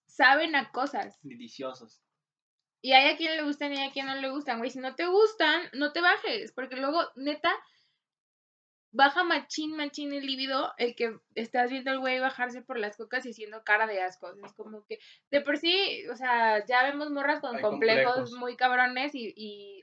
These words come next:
Speaker 1: aparte para estar viendo eso como que no está nada cool. Entonces, mejor sé honesto, si no te gusta bajarte,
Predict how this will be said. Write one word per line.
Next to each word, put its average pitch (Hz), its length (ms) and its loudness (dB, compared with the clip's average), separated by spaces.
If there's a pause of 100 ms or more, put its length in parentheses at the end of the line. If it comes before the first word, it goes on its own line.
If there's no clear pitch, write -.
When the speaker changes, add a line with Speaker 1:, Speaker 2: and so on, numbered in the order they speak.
Speaker 1:
aparte 214 380 0
para 214 200 0
estar 196 220 -8
viendo 208 220 -8
eso 226 240 -8
como 180 220 -14
que 175 100 -20
no 175 120 -20
está - 280 -10
nada 214 540 2
cool. 294 240 -4 (340)
Entonces, 285 480 -2
mejor 285 300 4
sé 302 100 -4
honesto, 339 600 0
si 285 100 -10
no 269 160 -8
te 302 80 -10
gusta 294 300 -2
bajarte, 262 440 2